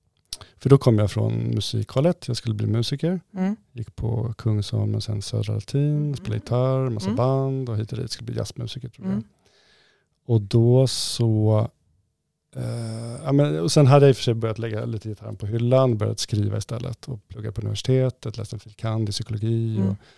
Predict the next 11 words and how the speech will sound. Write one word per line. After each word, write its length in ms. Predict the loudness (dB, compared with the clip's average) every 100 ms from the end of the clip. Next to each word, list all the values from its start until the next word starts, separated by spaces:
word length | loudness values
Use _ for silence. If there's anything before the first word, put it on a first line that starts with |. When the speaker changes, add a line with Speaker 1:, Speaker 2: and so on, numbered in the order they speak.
| _ _ _
Speaker 1:
ja, 100 | -2
men, 360 | 0 0 -2 -10 -8
ni 120 | 0
hör 160 | 0
ju, 160 | 2 0
jag 80 | 0
var 80 | 0
vilsen 420 | 0 -2 -4 -4
och 300 | -6 -8 -6
letade 460 | -4 -4 -4 -6 -6
någonting. 400 | -6 -6 -8